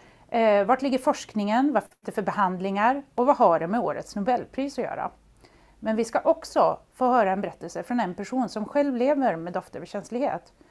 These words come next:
Hur ser vardagen ut? Vad är de stora utmaningarna? Och vad kan man praktiskt göra åt det så att det blir bättre? Sen kommer vi också få träffa Marie-Louise Luther som är vår intressepolitiska handläggare som jobbar med de här frågorna, som kan ge tips till arbetsgivare för hur man kan skapa en mer tillgänglig arbetsplats för alla.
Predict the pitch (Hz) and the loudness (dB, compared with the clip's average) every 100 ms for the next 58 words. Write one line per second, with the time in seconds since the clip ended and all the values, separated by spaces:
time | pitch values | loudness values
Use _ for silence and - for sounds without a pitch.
0 | _ 247 240 254 214 202 202 202 247 269 | _ -4 -2 2 2 4 2 0 -2 -4
1 | - - 214 196 196 - 214 196 190 170 | -12 0 2 2 -2 -2 0 0 -2 -6
2 | 170 175 170 - 277 214 208 185 208 196 | -6 -6 -8 -4 -2 0 -2 -2 -6 -6
3 | 180 170 - 156 190 196 - 294 311 - | -6 -10 -12 -12 -6 -4 -4 -6 -8 -12
4 | - - 175 - 175 170 170 247 - - | -12 -10 -12 -12 -14 -12 -8 -10 -10 -16
5 | - _ _ _ - - - _ - 294 | -16 _ _ _ -20 -20 -20 _ 2 4
6 | 285 285 - - 240 214 214 - 196 190 | 6 4 2 0 -8 -6 -8 -2 0 0
7 | - - _ 214 233 233 240 240 233 269 | -4 -20 _ -2 0 0 0 -2 0 -2
8 | 285 - 311 320 233 196 175 165 156 151 | 0 2 2 2 -4 -4 -4 -6 -6 -6
9 | - 208 277 - 185 196 196 - 220 269 | -6 -6 -6 -8 -8 -6 -6 -4 0 2
10 | 262 311 262 233 233 180 165 147 160 127 | 2 0 -2 -2 -2 -2 -4 -6 -6 -6
11 | 151 131 _ 202 - _ - 294 294 254 | -8 -10 _ -18 -18 _ 0 2 4 2
12 | 247 196 - - 185 190 - - 285 196 | 0 -6 -6 -2 0 0 -4 -6 -4 -2
13 | 87 - - 240 208 190 175 180 180 160 | -4 -6 -4 -2 -2 -4 -8 -8 -8 -6
14 | 170 170 147 151 220 165 151 151 - 175 | -6 -6 -8 -8 -8 -8 -10 -8 -6 -6
15 | - - - - - 202 180 208 | -8 -16 -18 -18 -8 -6 -4 -6